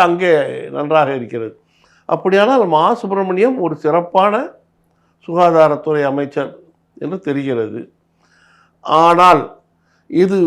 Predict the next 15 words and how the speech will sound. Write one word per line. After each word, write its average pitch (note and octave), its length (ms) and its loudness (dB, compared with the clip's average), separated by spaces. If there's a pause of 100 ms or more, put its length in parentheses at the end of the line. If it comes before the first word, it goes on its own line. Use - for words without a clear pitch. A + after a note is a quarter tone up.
(140)
அரசியல் A#3+ 580 4
செய்வதற்காக E3 720 2 (560)
அவர் E3+ 320 4 (180)
இந்த E3+ 200 0
மாதிரி F3 300 2 (100)
அதிமுக D#3 640 0 (480)
மத்திய G3 320 2
அரசாங்கத்திடம் D#3 680 0
கோரிக்கையை D#3+ 460 0
வைக்க C3+ 260 -8
வேண்டும் B2+ 400 -8 (440)
என்று F#3 160 -6 (320)
புழுதியை G#3+ 520 0
கிளப்பி D3+ 360 -4
கொண்டிருக்கிறார். B2+ 640 -8